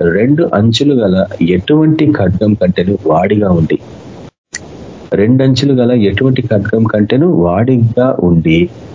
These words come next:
ప్రాణాత్మలను, రెండు భాగాలు కదా, ప్రాణము, ఆత్మ. అనేక పర్యాలు జ్ఞాపకం చేసిన నేను త్రిత్వపు బోధనలకు సంబంధించినప్పుడు, త్రిత్వము అంటే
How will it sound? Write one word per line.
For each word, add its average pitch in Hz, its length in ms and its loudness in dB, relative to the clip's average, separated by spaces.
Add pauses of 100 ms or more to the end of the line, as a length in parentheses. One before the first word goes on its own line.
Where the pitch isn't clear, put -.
(380)
ప్రాణాత్మలను, 95 1080 0 (340)
రెండు 92 260 0
భాగాలు 87 360 0
కదా, 90 260 2 (120)
ప్రాణము, 98 480 2
ఆత్మ. 85 260 0 (800)
అనేక 113 220 0
పర్యాలు 110 360 0
జ్ఞాపకం 104 380 0
చేసిన 95 280 -2
నేను 80 200 2 (540)
త్రిత్వపు 110 400 0
బోధనలకు 90 420 2
సంబంధించినప్పుడు, 85 680 0
త్రిత్వము 101 560 0
అంటే 120 300 0